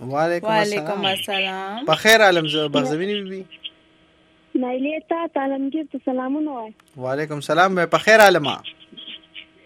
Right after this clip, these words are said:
Speaker 3: عالمگیر، پرون دې ولې دروغ ویلي؟
Speaker 1: ها جی؟
Speaker 3: پرون په دې سر ته ولې؟
Speaker 1: نه.
Speaker 2: عبدالله.
Speaker 3: ما ولې زه، ولې ما ولې زه د کلاب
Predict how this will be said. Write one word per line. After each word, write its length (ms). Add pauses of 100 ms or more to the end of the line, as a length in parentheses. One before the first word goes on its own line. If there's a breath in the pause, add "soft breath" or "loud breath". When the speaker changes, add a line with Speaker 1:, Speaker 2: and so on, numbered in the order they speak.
(1900 loud breath)
Speaker 3:
عالمگیر، 480 (160)
پرون 320
دې 120
ولې 180 (100)
دروغ 340
ویلي؟ 340 (800)
Speaker 1:
ها 280
جی؟ 120 (1500)
Speaker 3:
پرون 300 (140)
په 140
دې 160
سر 140 (120)
ته 160
ولې؟ 260 (680)
Speaker 1:
نه. 340 (580)
Speaker 2:
عبدالله. 600
Speaker 3:
ما 200
ولې 300
زه، 80 (840 loud breath)
ولې 280
ما 80 (100)
ولې 240
زه 100 (140)
د 20 (120)
کلاب 280